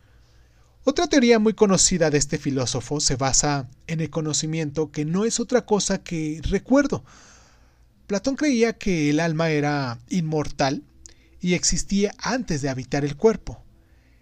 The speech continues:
Es en esos momentos previos cuando el alma descubre las formas, cuando aún no se ha visto distraída o limitada por la se-, percepción sensorial.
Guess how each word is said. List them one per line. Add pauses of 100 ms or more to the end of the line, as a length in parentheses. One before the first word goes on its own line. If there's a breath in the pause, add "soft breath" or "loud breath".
(460 soft breath)
Es
en
esos
momentos
previos
cuando
el
alma
descubre
las
formas, (240 soft breath)
cuando (440 soft breath)
aún
no
se
ha
visto
distraída
o
limitada
por
la
se-,
percepción
sensorial.